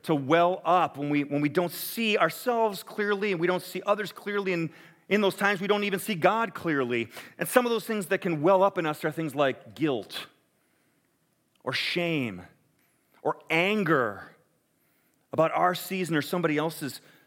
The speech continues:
season. Let me give you an example from my own life. When my wife Angela and I were newlyweds and made the decision to start having children, we went through a season of infertility, a rather significant season for us.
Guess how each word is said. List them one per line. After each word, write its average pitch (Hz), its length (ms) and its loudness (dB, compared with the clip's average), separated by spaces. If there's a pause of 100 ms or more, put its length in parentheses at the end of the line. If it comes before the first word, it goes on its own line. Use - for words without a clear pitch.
season. 117 720 -4 (100)
Let 143 80 -16
me 156 60 -6
give 156 120 2
you 160 80 2
an 151 40 2
example 151 360 0
from 139 160 -6
my 131 120 2
own 143 180 0
life. 104 400 -2 (1040)
When 135 80 -4
my 143 100 2
wife 156 200 2
Angela 147 260 -2
and 139 80 0
I 143 140 2
were 127 240 -2 (260)
newlyweds 123 640 0
and 117 220 -6 (100)
made 135 140 -2
the 127 40 -10
decision 127 300 -6
to 123 60 -4
start 131 220 -4
having 131 220 -2
children, 117 500 -4
we 131 200 -6 (240)
went 143 160 0
through 156 160 0
a 147 40 0
season 143 800 -2
of 139 160 -2
infertility, 147 800 -4 (540)
a - 40 -14
rather 147 200 2
significant 156 580 -4
season 117 420 -8
for 95 260 -10
us. - 400 -14